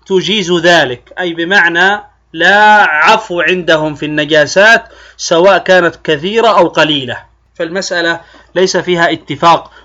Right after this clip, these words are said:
وإن كان أكثر أهل العلم على ذلك. على كل حال، دم البراغيث هذه المسألة أين تذكر؟ تذكر فيما يقال له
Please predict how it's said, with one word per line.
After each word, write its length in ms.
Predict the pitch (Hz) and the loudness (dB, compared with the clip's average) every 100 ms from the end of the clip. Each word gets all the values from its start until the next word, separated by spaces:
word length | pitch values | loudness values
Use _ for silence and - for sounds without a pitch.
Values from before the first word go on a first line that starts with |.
| - | -8
وإن 280 | 160 165 151 | -6 -6 -6
كان 320 | 170 170 151 | -2 0 0
أكثر 500 | 156 247 - 180 160 | 0 -2 -2 -4 -2
أهل 180 | 160 147 | -2 -4
العلم 360 | 135 160 170 | -2 -2 0
على 160 | 135 139 | 0 0
ذلك. 400 | 131 139 110 101 _ _ _ - | 0 -2 -2 -10 _ _ _ 0
على 260 | 233 285 | 2 4
كل 280 | 233 240 208 | 2 -2 -2
حال، 340 | 180 202 196 196 - _ _ | 2 2 2 0 -14 _ _
دم 260 | 165 254 302 | 0 2 2
البراغيث 880 | 247 208 196 180 160 170 143 151 - _ _ _ | 0 2 4 4 2 0 -2 -4 -6 _ _ _
هذه 400 | - 277 320 262 | 0 2 2 0
المسألة 440 | 233 226 - 220 208 | -4 -4 -2 0 2
أين 340 | 302 359 269 | 2 2 2
تذكر؟ 460 | 214 170 147 151 156 _ _ _ _ - | 0 -4 -2 -2 -2 _ _ _ _ -4
تذكر 800 | 294 302 226 247 226 226 240 - _ _ _ _ _ _ | -2 -2 0 2 4 2 -2 -8 _ _ _ _ _ _
فيما 760 | - 269 285 262 240 233 226 226 - _ _ _ | -8 0 0 2 2 2 2 -2 -12 _ _ _
يقال 640 | 185 202 - 247 254 226 | 0 0 4 4 4 4
له 460 | 220 233 240 262 294 | 4 2 0 -2 -6